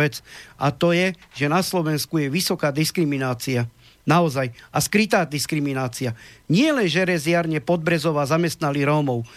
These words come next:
ale aj v Bratislave pracuje vo firmách veľa Rómov a si predstavte, že z vlastnej skúsenosti viem,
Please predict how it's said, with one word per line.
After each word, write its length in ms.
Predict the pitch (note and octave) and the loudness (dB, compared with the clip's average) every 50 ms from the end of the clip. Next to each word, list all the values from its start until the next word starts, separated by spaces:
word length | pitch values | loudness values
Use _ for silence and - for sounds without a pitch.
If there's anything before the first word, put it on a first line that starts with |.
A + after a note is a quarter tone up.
| - - - | -20 -20 -10
ale 240 | - - C3 E3 F3+ | -2 2 2 4 4
aj 80 | F3 | 2
v 80 | E3 D#3 | 2 2
Bratislave 520 | A3 C4+ C#4 - C#4+ A3 - A3 F#3+ E3+ E3+ | 0 0 0 0 -2 -2 0 0 2 0 0
pracuje 400 | E3 - E3+ E3 - - F3 D#3+ | 0 0 -2 -2 0 -2 0 0
vo 160 | D#3 D#3+ F3 | 2 0 0
firmách 400 | E3 - F3+ E3 D3+ D3 C#3+ C#3 | 0 0 -2 0 0 0 -2 -2
veľa 320 | B2+ D3 D#3+ D#3+ E3+ F#3 F#3 | 0 0 2 2 2 2 0
Rómov 400 | G3 G3+ G#3 A3 A#3 B3+ C4 - - - - - - - | 0 0 0 2 2 0 0 -4 -8 -18 -20 -20 -10 -2
a 80 | - D#3 | 0 0
si 160 | E3 - F3+ | 2 2 2
predstavte, 720 | D#3+ - E3+ F#3 E3+ - - - G#3 G#3 G#3 G#3 A3 A3 | 2 2 0 0 0 -2 0 2 2 2 0 0 -2 -2
že 160 | G3+ D3 E3+ C#3+ | 0 0 -2 -2
z 80 | B2+ | 0
vlastnej 400 | C#3 F3+ C4 C4 - - A#3 F3+ | 2 2 2 2 0 -2 -2 -2
skúsenosti 720 | - - G#3+ G#3+ - - A3+ G3 F#3 E3 - - E3 D3 B2+ | -2 -2 -2 -2 0 0 0 0 0 -4 -4 -2 -2 0 0
viem, 320 | B2+ C3+ D#3 F3 F#3+ F#3 | 2 2 2 2 2 0